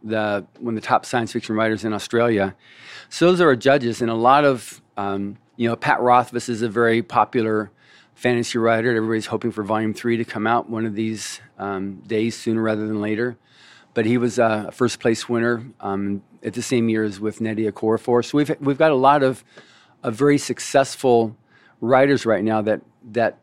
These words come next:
got that first bit of encouragement. Um, Joe Black, uh, was a finalist. I talked to him last year at a convention, and he talked about he had entered the contest and became a finalist.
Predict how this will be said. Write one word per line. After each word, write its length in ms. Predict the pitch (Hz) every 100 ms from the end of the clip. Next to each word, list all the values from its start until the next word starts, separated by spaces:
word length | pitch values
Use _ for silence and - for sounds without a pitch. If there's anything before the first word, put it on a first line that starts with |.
| _ _ _ _ _
got 220 | - 131 -
that 140 | 120
first 300 | - 143 123
bit 140 | 127
of 100 | 117
encouragement. 800 | 110 107 - 131 135 107 104 101 -
Um, 520 | 98 101 95 95 101 _ _ -
Joe 200 | 101 120
Black, 440 | 104 110 135 - - _ _ -
uh, 120 | 104
was 140 | 101 104
a 40 |
finalist. 440 | 117 117 117 127 120
I 100 | 104
talked 340 | - 117 110
to 80 | 120
him 180 | 110 110
last 320 | 110 107 -
year 160 | 110
at 100 | 110
a 40 | 101
convention, 540 | 117 104 104 101 120
and 100 | 113 - _ - _
he 120 | 113
talked 220 | 110 113 101
about 140 | 104
he 80 | 107
had 120 | 101
entered 240 | 107 101
the 40 | 95
contest 440 | 107 101 110 101
and 60 | 104
became 240 | 101 107
a 40 | 104
finalist. 640 | - 101 107 113 - -